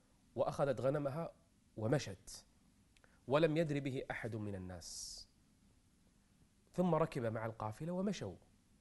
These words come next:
حتى وصل للكعبة، فطاف بالبيت واعتمر. من شدة التعب نام، نام عند الكعبة،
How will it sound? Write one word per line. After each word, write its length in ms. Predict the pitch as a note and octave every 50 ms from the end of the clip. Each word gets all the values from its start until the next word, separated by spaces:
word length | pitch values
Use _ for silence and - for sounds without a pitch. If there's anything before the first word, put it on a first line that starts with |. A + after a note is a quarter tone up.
| _ _ _ _ _ _ _ _ _ _ -
حتى 260 | - - G3+ - - F3+
وصل 300 | F#3 G3 F3 - E3+ C#3+
للكعبة، 420 | B2+ A#2+ A2+ - C3+ D3 E3+ E3
فطاف 400 | - D3 C3+ - D3+ C#3+ A#2+ -
بالبيت 520 | G#2 G2+ G2+ G2+ G2 C3 D#3 D#3+ - -
واعتمر. 400 | A2 F#2 G2 - C3+ D3 E3+ E3+ - - - _ _ _ _ _ _ _ _ _ _ _ -
من 120 | D3 E3+ F3
شدة 260 | - A3 F#3 F3 E3+ -
التعب 340 | A2+ - D3 D3 D#3+ E3 F#3+
نام، 320 | G#3+ F#3+ C3+ G2+ G2 G#2
نام 160 | C#3 F3 E3+
عند 160 | D3+ E3+ D#3 D3
الكعبة، 420 | B2+ - D#3 D3 C#3+ C#3+ F#3+